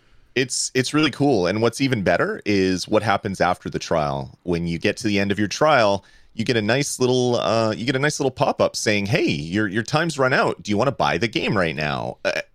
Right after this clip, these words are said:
like that, everything about this is perfect. Uh, like, Google basically rolled this out perfectly, except it wasn't available right at launch. Because right now, um, maybe Resident Evil nine comes out. Let's just throw out a game that doesn't exist. At least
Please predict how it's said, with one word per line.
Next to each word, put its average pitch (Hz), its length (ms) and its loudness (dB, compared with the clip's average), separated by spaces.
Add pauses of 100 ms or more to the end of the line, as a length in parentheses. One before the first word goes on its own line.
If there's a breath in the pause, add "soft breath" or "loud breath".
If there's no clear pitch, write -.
(140)
like 120 220 0
that, 135 260 2 (600)
everything 160 420 0
about 117 240 2
this 104 180 0
is 85 100 -8
perfect. - 640 -6
Uh, 90 380 0
like, 92 220 -2
Google 120 380 0
basically 104 340 -2
rolled 92 220 0
this - 180 -2
out 87 200 2
perfectly, 80 480 -2
except 113 360 0
it - 80 -2
wasn't 104 240 -2
available 90 320 0
right 80 140 0
at - 120 -4
launch. 76 400 -6 (360 loud breath)
Because 120 520 -2
right 123 240 0
now, 113 400 0 (420 soft breath)
um, 92 420 0 (340)
maybe 117 720 0 (220)
Resident 120 380 0
Evil 113 420 2
nine 101 500 0
comes 82 280 -6
out. 64 220 -2
Let's 92 180 -2
just - 200 -4
throw 101 140 2
out 92 60 0
a 87 40 -4
game 87 220 -4
that 78 120 -6
doesn't 85 220 -4
exist. 76 540 -4
At 85 160 -2
least - 480 -4